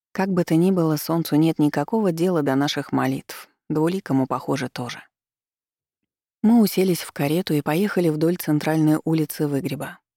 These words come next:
Редкие прохожие провожали наш кортеж любопытными взглядами. Город стал еще более пустынным и мертвым, чем два года назад, когда я была здесь проездом. Лишь бывший королевский дворец поражал своей красотой и величием.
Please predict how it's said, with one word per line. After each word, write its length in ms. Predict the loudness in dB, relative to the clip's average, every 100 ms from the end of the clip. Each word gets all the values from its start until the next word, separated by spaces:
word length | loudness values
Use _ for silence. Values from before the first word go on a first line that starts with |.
| _ _ _ -2
Редкие 400 | 0 0 0 0
прохожие 500 | -2 0 0 2 0
провожали 520 | 0 0 0 0 2
наш 240 | 2 0
кортеж 440 | -2 -4 -2 -2 -2
любопытными 600 | -2 -2 -2 2 2 2
взглядами. 680 | 0 0 -2 -2 -8 -12 _ _ _ -4
Город 320 | 0 0 -2
стал 260 | -4 -4 -2
еще 340 | -2 -4 -4
более 280 | -2 -2 -2
пустынным 640 | -4 -8 -4 0 2 4
и 40 | 4
мертвым, 480 | 2 -2 -4 -4
чем 240 | -2 0 2
два 160 | 0
года 240 | 0 0 2
назад, 480 | 0 0 -6 -8 _ _ _
когда 240 | -4 0
я 160 | 0 0
была 280 | 0 0 -2
здесь 300 | -4 -6 -6
проездом. 600 | -4 -4 -6 -10 -12 -16 _ _ _ _ _ _ _ _ _ _ _ _ _ _ 0
Лишь 200 | 0 2
бывший 340 | 0 2 0
королевский 560 | 0 0 0 -2 -2 -2
дворец 400 | 0 0 -4 -4
поражал 380 | -4 -2 -2
своей 360 | -4 -4 -2 -2
красотой 560 | -4 -6 -4 -4 0 0
и 60 |
величием. 720 | 0 -2 -4 -8 -10 -12 -14